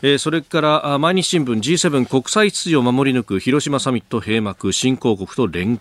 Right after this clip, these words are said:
携というところで、まあ、あー、こちらも、おー、ジーセブン首脳とゼレンスキー大統領の、おー、記念撮影というものが一面です。えー、そして産経も同じ写真を使っております。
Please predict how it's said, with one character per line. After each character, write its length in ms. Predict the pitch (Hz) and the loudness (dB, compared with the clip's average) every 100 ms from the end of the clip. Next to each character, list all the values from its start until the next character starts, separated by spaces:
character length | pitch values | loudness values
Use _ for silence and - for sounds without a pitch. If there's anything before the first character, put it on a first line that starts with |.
| - | -6
携 260 | 101 92 - - - - - | -4 -4 -6 -20 -16 -16 -2
と 360 | 123 120 110 107 | 2 4 4 4
い 100 | 104 | 2
う 100 | 95 | 0
と 140 | 101 | -4
こ 120 | 104 | -2
ろ 140 | 101 92 - | -4 -4 -4
で、 220 | 156 151 - - | -2 -2 -8 -6
ま 220 | 151 143 - | 0 0 0
あ、 300 | 123 113 107 | 2 2 0
あ 40 | |
ー、 40 | - | -2
こ 100 | 123 | -2
ち 80 | |
ら 80 | 135 | 0
も、 260 | 123 113 - | 2 0 -2
お 540 | 101 98 90 87 82 82 | 0 2 2 0 -2 -4
ー、 40 | |
ジ 120 | 87 | -2
ー 20 | 101 | 0
セ 180 | 110 | 0
ブ 120 | 90 82 | -2 -4
ン 160 | 76 _ | -8 _
首 220 | - 113 113 | -8 -2 2
脳 220 | 120 104 - | 2 0 0
と 220 | 160 151 | 0 0
ゼ 120 | 113 107 | -2 0
レ 80 | |
ン 60 | 101 | 0
ス 120 | - | -2
キ 120 | 104 | -4
ー 40 | 87 | -4
大 180 | 90 87 | -4 -6
統 240 | 98 90 | -6 -4
領 180 | 82 90 | -4 0
の、 440 | 131 147 104 90 | 2 2 2 0
お 60 | 80 | 2
ー、 40 | |
記 80 | 98 | 2
念 160 | 87 80 | 2 2
撮 340 | 87 - - | 0 -2 -4
影 100 | - - - - | -6 -10 -8 0
と 120 | 92 | 0
い 80 | 82 | 2
う 40 | |
も 120 | 82 | 0
の 80 | 110 | -2
が 100 | 139 | -6
一 200 | 101 87 | -6 -10
面 140 | 76 76 | -12 -16
で 100 | - | -14
す。 160 | - - - - | -14 -14 -20 -2
え 120 | 151 | 0
ー、 40 | 147 | 2
そ 100 | 156 | 0
し 60 | |
て 80 | 151 | -2
産 220 | 180 196 | 0 0
経 160 | 180 185 | 2 2
も 200 | 160 143 | 4 2
同 120 | 131 | 2
じ 20 | |
写 160 | 113 110 | 0 -2
真 180 | - 87 | -4 -6
を 40 | |
使 160 | - 71 | -8 -14
っ 40 | |
て 140 | - 76 | -14 -16
お 40 | |
り 60 | 67 | -14
ま 80 | |
す。 120 | - | -16